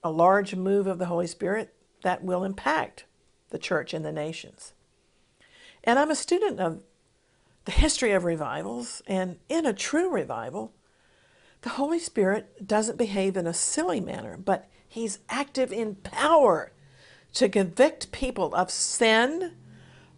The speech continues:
of true righteousness, and of impending judgment. There are many wonderful consequences of a real revival. Believers begin to pray.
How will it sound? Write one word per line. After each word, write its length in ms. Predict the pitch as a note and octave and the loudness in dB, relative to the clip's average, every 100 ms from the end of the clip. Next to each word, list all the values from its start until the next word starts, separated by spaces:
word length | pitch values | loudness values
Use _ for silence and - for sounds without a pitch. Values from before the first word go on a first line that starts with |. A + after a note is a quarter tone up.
| - | 0
of 240 | G#3 G3 G3 | 4 4 2
true 320 | - D4 E4+ | -2 2 4
righteousness, 840 | C#4 F#3 D#3+ E3+ - F3 F#3+ G#3 - | 6 4 4 -2 -2 0 0 -2 -2
and 260 | G#3+ A3 G#3+ | 2 2 2
of 300 | G3+ G3 F#3+ | 2 4 2
impending 920 | - G3 F#3 - A#3 C4 A#3+ G#3 G#3 F#3 | 0 -2 -2 0 2 2 2 0 0 2
judgment. 580 | G3 A3 G#3 F3 D3+ - _ _ _ _ _ _ _ _ _ _ _ _ _ _ - | 4 4 2 -6 -8 -12 _ _ _ _ _ _ _ _ _ _ _ _ _ _ -4
There 100 | F#3+ | -2
are 60 | |
many 220 | F#3 G#3+ G#3+ | 0 0 0
wonderful 480 | G3+ G#3 G3+ F#3+ | 0 0 -2 -4
consequences 960 | F#3+ - B3+ B3 - - D3 - D#3+ C#3+ | -4 0 0 0 -4 -4 -6 -6 -8 -6
of 160 | F3 D#3+ | -4 -2
a 100 | E3+ | -2
real 300 | G3 F#3 F3 | 0 0 0
revival. 680 | F3+ G3 A3 G#3+ D3 - _ - - - - - _ - | 0 2 4 2 -2 -10 _ -20 -20 -20 -20 -20 _ -2
Believers 500 | E3 F3 F#3 G3 F#3+ | 0 2 2 2 0
begin 340 | F3 G3 G3 | -2 0 0
to 60 | G3 | -2
pray. 720 | - G#3+ G#3 G3 D#3+ C#3+ | -4 2 4 6 4 -2